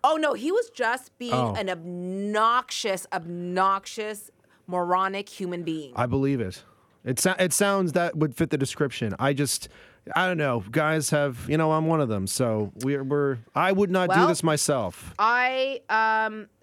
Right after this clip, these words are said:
Speaker 1: so I wanted actually kind of, like, I wanted my brother's blessing. <laughs> That's what I was hoping for. Like, "Look, this guy was bothering me, and if I punch him, is that okay?" And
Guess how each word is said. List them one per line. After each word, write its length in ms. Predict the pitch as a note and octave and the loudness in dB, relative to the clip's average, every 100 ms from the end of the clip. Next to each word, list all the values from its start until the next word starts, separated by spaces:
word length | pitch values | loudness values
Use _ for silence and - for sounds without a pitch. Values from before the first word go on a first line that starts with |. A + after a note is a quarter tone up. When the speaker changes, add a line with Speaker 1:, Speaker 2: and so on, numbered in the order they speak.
| - | -6
Speaker 1:
so 100 | A#3 | -4
I 40 | |
wanted 340 | G#3 C4 E4 - | -2 -2 -4 -2
actually 340 | G3 G3+ - | -2 -2 -8
kind 200 | G#3 G3+ | -10 -10
of, 100 | F#3 | -8
like, 160 | F3 E3+ | -8 -6
I 60 | |
wanted 220 | E3 E3+ F#3+ | -6 -6 -4
my 120 | F3 | -6
brother's 360 | D#3+ D#3+ D#3+ - | -4 -4 -6 -8
blessing. 560 | D#3 F3 - G2 - - | -8 -8 -10 -14 -16 -10
<laughs> 80 | - | -6
That's 360 | - D#4+ E4+ | -2 0 0
what 140 | G4+ G#4 | 0 0
I 40 | |
was 120 | E4+ | 0
hoping 280 | A#3+ B3+ C#4+ | -4 -4 -6
for. 200 | - F#3+ | -6 -4
Like, 180 | F3+ F3+ - - - | -4 -8 -16 -20 -12
"Look, 140 | D#3+ | -10
this 120 | E3+ | -10
guy 140 | E3+ F#3+ | -8 -6
was 140 | C4+ | -6
bothering 360 | - G3+ F#3+ E3+ | -2 -2 -2 -6
me, 160 | D#3+ | -8
and 80 | D#3 | -10
if 80 | D#3+ | -10
I 80 | F3 | -10
punch 300 | - C#4+ - | -8 -8 -8
him, 100 | F3 | -8
is 60 | |
that 140 | F3 E3 | -6 -6
okay?" 300 | E3+ F3+ | -6 -6
And 80 | C#3 | -8